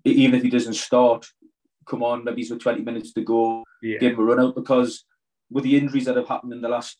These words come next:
Speaker 1: uh, couple of weeks, you know, we might need Dijksteel further down the line, the same way as we might need Alex Mowatt now.
Speaker 2: Yeah, no, you're absolutely right. It's, it's time to, if, if we're able to, to get them, them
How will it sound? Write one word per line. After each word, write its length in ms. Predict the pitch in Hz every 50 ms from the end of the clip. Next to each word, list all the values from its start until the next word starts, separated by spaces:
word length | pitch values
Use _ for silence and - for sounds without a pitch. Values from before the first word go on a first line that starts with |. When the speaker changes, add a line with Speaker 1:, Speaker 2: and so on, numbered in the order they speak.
| _ - 117
Speaker 1:
uh, 460 | 113 113 110 110 107 107 107 107 104 - _ _ _ _ -
couple 300 | - 131 - - 113 113
of 80 | 110
weeks, 460 | 113 139 135 - - - - - - _ _ _ _ _ _ _ _ _ _ - - - _ -
you 140 | 110 127 127
know, 180 | 120 113 110
we 140 | 107 117 120
might 240 | 120 120 113 104 110
need 260 | 120 123 127 - _
Dijksteel 580 | - 127 127 127 - - - 127 123 123 120 120 - _ _ _ _ _ _
further 240 | - 123 120 117 113
down 220 | - 113 110 110 110
the 80 | 110
line, 260 | 113 123 120 123 120
the 60 | 117 113
same 260 | - 123 117 117 113
way 160 | 113 110 110
as 140 | 107 104 110
we 80 | 113
might 240 | 110 110 110 107 107
need 200 | 113 113 117 104
Alex 300 | 107 107 104 104 - - -
Mowatt 200 | 113 117 117 -
now. 280 | - 117 117 120 117 - _ _ _ _ _ _ _ _ _ _ _ _ _ _ _ _ _ _ _ _ _ _ _ _ _ -
Speaker 2:
Yeah, 320 | 147 151 147 143 139 135
no, 200 | 151 151 151 147
you're 120 | 143 147 147
absolutely 400 | 143 139 - - 139 117 120 123
right. 300 | 123 123 127 127 127 120 -
It's, 180 | 127 117 - -
it's 180 | 117 127 - _
time 300 | - 151 143 135 120 120
to, 140 | 123 - - _ _ _ _ _ _ _ _ _ _ _ _
if, 160 | - 147 151
if 200 | 131 - - -
we're 260 | 160 147 143 139 143 143
able 180 | 139 139 135
to, 240 | 135 - 139 123 117
to 120 | - 127
get 240 | 120 131 127 - -
them, 280 | 127 120 117 120 110 104
them 240 | 127 117 120 113